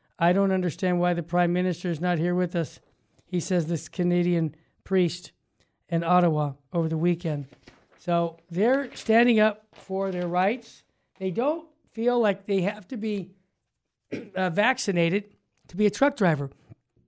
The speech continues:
When are we gonna acknowledge that people who have natural immunity is much better than any vaccination?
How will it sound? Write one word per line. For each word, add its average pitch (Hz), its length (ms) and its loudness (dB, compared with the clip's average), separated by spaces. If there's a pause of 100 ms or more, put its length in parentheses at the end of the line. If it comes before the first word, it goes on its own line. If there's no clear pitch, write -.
(340)
When 220 220 4
are 302 80 4
we 285 120 2
gonna 233 360 0 (260)
acknowledge 190 720 2
that 180 340 0 (460)
people 233 340 2
who 190 440 6 (300)
have 190 180 0 (260)
natural 214 440 4
immunity 196 520 6
is 180 120 2
much 220 360 -2
better 214 440 6 (500)
than 190 240 4
any 214 200 6
vaccination? 202 920 2